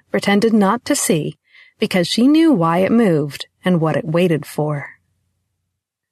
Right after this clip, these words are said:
Tanya set the table without knowing what dinner would be,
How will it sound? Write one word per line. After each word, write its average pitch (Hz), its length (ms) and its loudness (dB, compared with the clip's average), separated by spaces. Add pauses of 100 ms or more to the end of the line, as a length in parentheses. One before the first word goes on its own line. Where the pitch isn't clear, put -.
(140)
Tanya 370 320 2
set 269 220 -2
the 208 60 0
table 214 440 -2
without 254 320 0
knowing 214 320 4
what 254 160 -2
dinner 185 200 2
would 214 200 0
be, 226 320 2